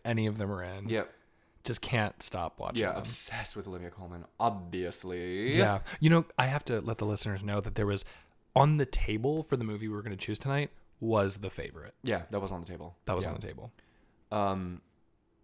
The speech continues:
Speaker 2: and actually, literally on the table right now, on the table that we're recording on, is a Fleabag screenplay and a Fleabag, um, manuscript of the Wonder Woman show.
Speaker 1: Yeah, I'm, I'm literally
Speaker 2: So
Speaker 1: holding the scriptures, as it's called. <laughs>
Speaker 2: Yeah.
Speaker 1: It says Fleabag, the scriptures,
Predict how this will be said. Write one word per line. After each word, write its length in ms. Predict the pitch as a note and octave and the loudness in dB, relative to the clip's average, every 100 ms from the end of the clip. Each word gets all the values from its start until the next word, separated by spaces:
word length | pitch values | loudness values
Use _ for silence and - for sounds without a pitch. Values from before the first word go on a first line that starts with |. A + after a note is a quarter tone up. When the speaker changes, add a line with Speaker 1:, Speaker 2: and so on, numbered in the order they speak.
| _ | _
Speaker 2:
and 80 | C3+ | -4
actually, 220 | C#3 C#3+ | -2 -2
literally 400 | G#2 A2+ B2+ A2 | 0 2 2 2
on 240 | D#2+ F#2 G#2+ | 0 0 0
the 60 | |
table 340 | G2+ G2+ G2 E2+ | -2 -2 0 -2
right 140 | D#2+ | -4
now, 160 | D2 D2+ | -8 -8
on 100 | F2 | -8
the 60 | F#2 | -8
table 220 | G#2+ F#2+ | -8 -8
that 100 | D#2 | -6
we're 80 | F2 | -8
recording 320 | E2 F#2+ F2 | -8 -8 -8
on, 200 | E2 E2+ | -8 -10
is 360 | - F#2+ F2+ F2+ | -6 -2 -2 -4
a 280 | F2 F2 E2+ | -4 -4 -6
Fleabag 680 | E2+ - F2+ E2+ E2+ E2 F2+ G#2 _ _ _ _ _ | -10 -8 -8 -4 -4 -6 -8 -18 _ _ _ _ _
screenplay 680 | - - F#2+ F2 G2 E2+ E2 - | -14 -6 -6 -4 -2 -2 -4 -8
and 340 | F#2 F2+ F2+ - | -4 -4 -4 -6
a 120 | F2 | -6
Fleabag, 600 | - F#2 E2 D#2+ D#2+ - - _ _ _ | -6 -8 -6 -6 -8 -10 -16 _ _ _
um, 300 | F#2 E2+ E2+ - | -6 -6 -8 -10
manuscript 580 | F#2 E2+ E2+ - E2+ - | -8 -6 -8 -6 -8 -8
of 240 | F2 E2+ F#2 | -10 -10 -12
the 280 | E2+ E2+ - | -10 -10 -10
Wonder 180 | F#2+ E2 | -8 -8
Woman 160 | D2 D2 | -8 -10
show. 220 | - - _ - - | -12 -14 _ -16 -6
Speaker 1:
Yeah, 160 | A#2+ F#2 | -4 -2
I'm, 220 | A#2 A#2 - - - | -2 -4 -10 -20 -2
I'm 340 | B2 B2 B2 | -2 -2 -8
literally 260 | C3 B2+ B2 | -8 -6 2
Speaker 2:
So 160 | B2 B2+ | 6 6
Speaker 1:
holding 260 | A2+ G#2 | 4 -2
the 100 | G#2 | -8
scriptures, 720 | - - A#2 - A#2+ D3 F3 - | -8 -8 -8 -6 -2 -2 -2 -2
as 160 | D3+ | -2
it's 160 | D#3+ - | -2 0
called. 320 | - D#3 E3+ | 0 2 6
<laughs> 20 | |
Speaker 2:
Yeah. 180 | D3 G#2+ | 6 8
Speaker 1:
It 40 | |
says 140 | F2+ F3 | 6 2
Fleabag, 500 | - E3+ D#3 C#3+ C#3 | 4 4 4 0 -2
the 100 | - | -4
scriptures, 480 | B2+ B2 - A#2 A2 | -2 -2 0 -2 -2